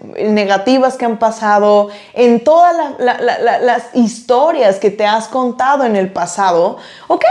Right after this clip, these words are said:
¿cómo podría ahora o en qué sí podría enfocarme que es bueno? ¿Qué aprendizaje me ha dejado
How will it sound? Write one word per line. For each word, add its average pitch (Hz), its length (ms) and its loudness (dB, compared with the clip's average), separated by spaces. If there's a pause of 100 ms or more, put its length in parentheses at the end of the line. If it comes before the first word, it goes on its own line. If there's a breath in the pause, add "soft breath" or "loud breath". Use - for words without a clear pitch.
(540)
¿cómo 220 1300 -2
podría 196 520 2
ahora 220 440 2
o 196 100 4
en 196 220 -2
qué 240 160 -6
sí 294 340 2
podría 262 380 -4
enfocarme 185 800 -10 (120)
que 190 180 0
es 214 120 0
bueno? 160 300 -6 (760 soft breath)
¿Qué 269 180 2
aprendizaje 233 1300 -2
me 190 160 -2
ha 190 80 0
dejado 185 580 -4